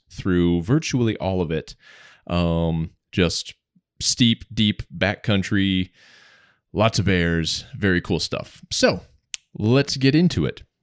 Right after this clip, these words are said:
This was a hunt with my buddy Josh. He and I hunt together a lot, so he's a part of a lot of these stories. Um, and he went last year solo, just, you know,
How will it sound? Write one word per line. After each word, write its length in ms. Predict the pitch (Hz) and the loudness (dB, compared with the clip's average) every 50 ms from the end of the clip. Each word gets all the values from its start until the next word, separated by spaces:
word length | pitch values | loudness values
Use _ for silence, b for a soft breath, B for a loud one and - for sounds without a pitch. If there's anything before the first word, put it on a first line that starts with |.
| _ _ _ _ _ _ _ _ _ _ - - - | _ _ _ _ _ _ _ _ _ _ -14 -10 -4
This 420 | 117 110 160 202 208 - - - - - | 2 6 6 6 6 4 0 -4 -4 0
was 260 | 127 123 131 123 110 | 2 4 4 6 6
a 200 | 123 117 110 107 | 6 6 6 6
hunt 260 | 104 131 135 143 139 | 8 6 6 6 4
with 220 | - 117 104 - 113 | 2 2 2 2 2
my 100 | 92 90 | 4 4
buddy 180 | 95 92 87 | 4 4 2
Josh. 600 | 87 90 139 151 151 156 151 - - - - - - | 2 2 2 4 4 2 0 0 -2 -6 -8 -12 -10
He 160 | _ - 98 | _ -4 -2
and 80 | 80 76 | -2 -2
I 60 | 78 | -2
hunt 140 | 82 90 - | -4 -4 -4
together 240 | - 82 82 78 80 | -4 -2 -2 0 0
a 80 | 85 | 0
lot, 280 | 104 120 123 123 - - | 0 0 0 0 -2 -2
so 140 | - 107 85 | -2 0 0
he's 140 | 80 80 | 0 -2
a 20 | 80 | -2
part 220 | - 82 80 80 | -2 -2 -2 -2
of 40 | 73 | -2
a 60 | 76 | -2
lot 220 | 78 80 82 - - | -2 -2 0 0 0
of 80 | 95 | 0
these 160 | 87 82 78 | 0 -2 -2
stories. 640 | - - - 160 143 127 127 127 123 123 120 - B B B B B B B B B B | -4 -2 2 4 4 4 6 4 4 2 0 -2 B B B B B B B B B B
Um, 460 | - 90 95 92 90 90 90 90 90 - - | -2 0 2 2 4 4 2 2 0 -2 -2
and 400 | - 98 95 95 92 90 90 90 | 0 2 4 4 4 4 2 2
he 200 | 90 - - 170 | 0 2 2 4
went 260 | 180 180 165 143 - | 4 6 4 4 2
last 440 | 107 113 113 107 120 113 - - - | 0 -2 -2 0 0 -2 -4 -4 -2
year 420 | 107 92 90 87 87 90 90 90 b b b b b | 0 2 4 4 4 2 2 0 b b b b b
solo, 880 | - - - - - 139 113 101 95 90 80 80 80 80 80 92 92 b b b b b b b b - | -10 -6 -4 0 2 4 4 4 4 4 2 2 2 2 0 -2 -2 b b b b b b b b 0
just, 640 | - 101 95 92 90 - - - - - - - - _ _ _ _ | 2 4 4 4 4 0 -2 -4 -4 -6 -6 -8 -10 _ _ _ _
you 160 | - 110 113 | 0 4 4
know, 320 | 101 87 95 117 123 120 | 6 6 4 2 2 -2